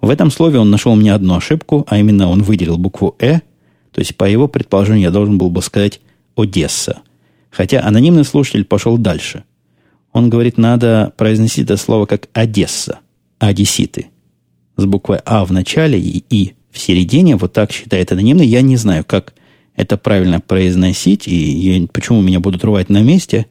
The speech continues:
мне тоже в-, вызывает некоторое удивление. Я же не рву на месте никого, кто называет Чикаго, хотя здесь его называют совсем иначе. И те, кто называет штат, в котором я живу, Иллинойс, хотя и здесь его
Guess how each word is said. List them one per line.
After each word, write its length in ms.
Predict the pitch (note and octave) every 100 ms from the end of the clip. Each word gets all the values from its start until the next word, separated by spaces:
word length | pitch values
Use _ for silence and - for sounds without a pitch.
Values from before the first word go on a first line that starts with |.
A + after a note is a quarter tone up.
| _ _ _ -
мне 260 | F#2+ G2+ G2+
тоже 260 | G#2 F#2
в-, 220 | F2 F2
вызывает 580 | G#2 G2 G2+ F#2 E2+ - _ -
некоторое 600 | G2 G#2+ G#2+ - G2+ G2
удивление. 400 | G2 B2+ C#3+ F#2+
Я 40 |
же 120 | -
не 120 | F#2
рву 160 | G2 A#2+
на 140 | C#3+
месте 320 | G2 F2+ - F2
никого, 300 | F2+ A2 C#3
кто 140 | -
называет 380 | F#2 F#2+ E2 E2+
Чикаго, 480 | - - F2+ E2 - _ _ -
хотя 300 | - F#2 F#2
здесь 300 | G2 A2 -
его 120 | E2
называют 420 | E2+ F#2 F2 F2
совсем 400 | - - - E2
иначе. 460 | D#2 G2+ C3 - C#3 _ _ _ _ _ -
И 280 | - C#2
те, 160 | - -
кто 180 | - F#2
называет 460 | F#2 G2 F#2+ F2
штат, 260 | - - F#2
в 60 | -
котором 280 | - E2 F#2+
я 120 | F2
живу, 220 | G2 E2+
Иллинойс, 480 | E2 F2+ G#2 C3 B2
хотя 240 | - -
и 200 | - -
здесь 360 | F2+ - G#2+ -
его 240 | F2 E2+